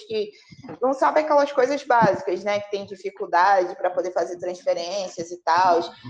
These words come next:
Que nem, por exemplo, eu abri um pool no Instagram hoje, aí veio um, um dos seguidores per-, disse pra mim que ele enviou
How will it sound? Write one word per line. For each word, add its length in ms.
Que 80
nem, 140
por 120
exemplo, 380
eu 60
abri 240
um 120
pool 160
no 100
Instagram 520
hoje, 480
aí 280
veio 300
um, 240
um 120
dos 160
seguidores 560
per-, 280
disse 300
pra 180
mim 220
que 80
ele 140
enviou 680